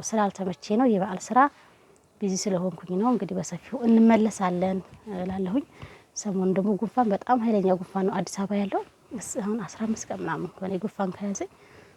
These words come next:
ዛሬ ግን ተመስገን ትንሽ ለቀቅ አድርጎኛል ድምጼን። እና ውድ ቤተሰቦቼ ይህን ይመስላል የዛሬ፣ የዛሬው ቪዲዮአችን። በቀጣይ በአዲስ ቪዲዮ እስከምንገናኝ ድረስ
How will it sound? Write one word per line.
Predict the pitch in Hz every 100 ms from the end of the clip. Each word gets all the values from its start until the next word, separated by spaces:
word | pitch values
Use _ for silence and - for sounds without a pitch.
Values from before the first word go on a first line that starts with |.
| -
ዛሬ | - 160
ግን | 185 262
ተመስገን | 214 180 - - 208
ትንሽ | 226 208
ለቀቅ | 214 - 208 -
አድርጎኛል | - 226 220 220 226 254
ድምጼን። | 262 254 262 269 - _ _ _ - _ - - - - _ - - - -
እና | 294 285 294
ውድ | 269
ቤተሰቦቼ | 254 233 - 233 226 - 285
ይህን | 285 262 233
ይመስላል | 220 - 190 190
የዛሬ፣ | 190 180 175 180 -
የዛሬው | 220 202 196 190
ቪዲዮአችን። | 175 165 160 - 285 370 _ _ - _ -
በቀጣይ | 190 196 160 156 - 254
በአዲስ | 285 254 - -
ቪዲዮ | 196 190
እስከምንገናኝ | - 202 165 160 165 175 180
ድረስ | 185 262